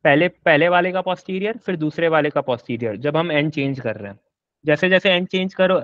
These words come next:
एंड बढ़ाओगे, क्या एक्सपेक्ट करते हो कि अपना posterior narrower हो and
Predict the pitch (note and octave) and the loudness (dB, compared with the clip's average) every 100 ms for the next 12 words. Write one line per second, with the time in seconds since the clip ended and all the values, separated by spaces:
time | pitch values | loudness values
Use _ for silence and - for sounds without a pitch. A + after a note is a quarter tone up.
0 | - - D#3+ F#3+ D#3+ D3+ E3 F3+ E3 F3 | -4 -2 0 2 4 6 4 4 0 0
1 | E3 - D#3 _ C3 B2 A#2 - _ _ | 0 -4 -10 _ -6 -4 -8 -10 _ _
2 | - D3+ E3 E3 D3 - D#3+ F3+ F3 D3+ | -8 -2 0 2 0 0 2 2 4 2
3 | D#3 F3 F#3 A3+ _ _ _ _ C#3+ D#3 | 4 2 2 -2 _ _ _ _ -2 -2
4 | F3 | -2